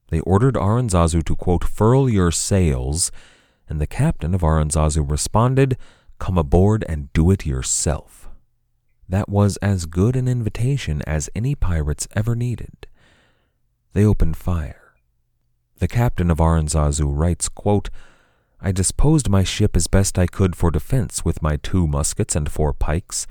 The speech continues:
but bullets began to rain down on us from the shotguns and muskets from the men aboard their pirogues. However,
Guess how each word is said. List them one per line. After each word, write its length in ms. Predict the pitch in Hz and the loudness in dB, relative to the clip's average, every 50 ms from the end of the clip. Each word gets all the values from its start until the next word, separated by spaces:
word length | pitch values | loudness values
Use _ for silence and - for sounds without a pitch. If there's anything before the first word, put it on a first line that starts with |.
| - - - _ _ - - | -14 -20 -20 _ _ -8 -4
but 200 | - - - - | -4 -4 -2 0
bullets 340 | - 101 101 90 76 - - | 0 2 2 2 0 0 -2
began 300 | - 80 71 80 78 76 | -2 0 0 0 0 0
to 100 | - 82 | 0 0
rain 320 | 80 82 87 98 117 120 | 2 2 2 2 2 2
down 300 | 101 101 98 104 104 92 | 2 2 2 2 2 0
on 120 | 73 69 69 | 0 -2 -2
us 220 | 69 69 - - | -2 -2 -4 -4
from 160 | - - 78 | -4 -4 -4
the 100 | 71 67 | -4 -4
shotguns 760 | - - - 104 107 110 - - - 78 69 80 78 64 - | -4 -2 0 0 0 0 0 -2 -4 -4 -4 -4 -6 -8 -6
and 160 | 71 69 73 80 | -4 -4 0 2
muskets 480 | 92 107 113 - - - 67 - - | 2 2 2 0 -2 -4 -6 -6 -6
from 180 | - - 85 87 | -4 -2 0 2
the 100 | 85 82 | 2 4
men 220 | 85 92 104 107 | 4 2 2 2
aboard 320 | 98 82 82 87 90 87 80 | 2 2 4 4 4 4 4
their 160 | 82 80 78 | 2 0 2
pirogues. 840 | - - 76 76 87 101 92 71 69 64 - - - - - - - - - _ _ _ _ _ _ _ _ _ _ _ _ | 2 2 2 2 2 2 2 0 -2 -6 -12 -14 -12 -12 -12 -12 -12 -16 -20 _ _ _ _ _ _ _ _ _ _ _ _
However, 580 | - 90 90 117 180 202 123 80 65 62 - | -2 0 2 4 4 4 2 0 -2 -4 -6